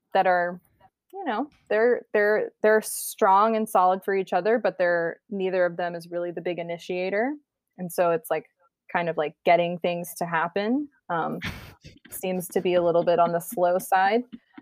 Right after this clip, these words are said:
Speaker 1: Um, I know I have a projector teacher, one of my human design teachers, her partner is a manifesting generator, and she, um, you know, like, I, love is love, you know what I mean? Like, it doesn't matter. There's no, like,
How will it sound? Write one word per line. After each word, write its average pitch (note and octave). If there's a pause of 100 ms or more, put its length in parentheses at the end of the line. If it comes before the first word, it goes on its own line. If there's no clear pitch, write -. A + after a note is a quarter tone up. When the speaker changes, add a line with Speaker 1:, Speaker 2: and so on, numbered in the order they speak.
(200)
Speaker 1:
Um, E3+
I G3
know F3
I F#3
have F3
a E3+ (320)
projector E3
teacher, G#3
one E3
of D#3+
my D#3+
human F3+
design F3+
teachers, A#3+
her E3+
partner E3+
is E3
a D#3+
manifesting F#3
generator, F#3
and E3+
she, F3+ (520)
um, E3 (920)
you F#3+
know, A#3 (280)
like, A3+
I, - (180)
love D#4 (100)
is F4+
love, G3+
you A#3
know B3+
what E4+
I C#4
mean? C4 (120)
Like, G3+
it A#3+
doesn't G#3+
matter. E3
There's A3+
no, B3
like, F3+